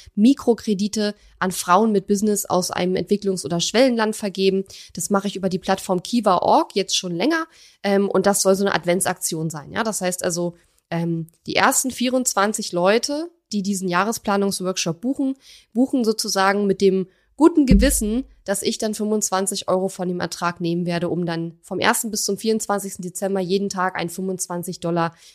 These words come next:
Mikrokredit an eine Frau mit Business aus einem Entwicklungs- oder Schwellenland zu vergeben. Und, ähm, ja, die ersten Plätze sind schon gebucht worden, da freue ich mich sehr.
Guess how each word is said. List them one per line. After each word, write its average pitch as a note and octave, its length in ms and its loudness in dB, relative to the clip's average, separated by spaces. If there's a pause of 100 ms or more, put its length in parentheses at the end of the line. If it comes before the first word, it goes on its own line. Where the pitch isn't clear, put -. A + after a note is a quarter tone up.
Mikrokredit F3 720 -2 (220)
an F3 180 -6
eine E3 220 -4
Frau E3 240 -6
mit D#3+ 160 -4
Business E3 320 -4
aus - 160 -6
einem D#3 160 -6
Entwicklungs- D#3 480 -6
oder D#3+ 160 -10
Schwellenland A3 500 -2
zu - 80 -10
vergeben. F3 500 -2 (420)
Und, E3+ 400 -2
ähm, D#3+ 200 -4
ja, A3 240 0
die - 80 -4
ersten A3+ 240 -2
Plätze A3 300 -6
sind G3+ 180 -4
schon F3+ 160 -6
gebucht G3+ 340 -2
worden, C4+ 220 -4
da A#3 80 -4
freue G#3+ 220 -4
ich A3 100 -10
mich G3 160 -6
sehr. G#3 280 0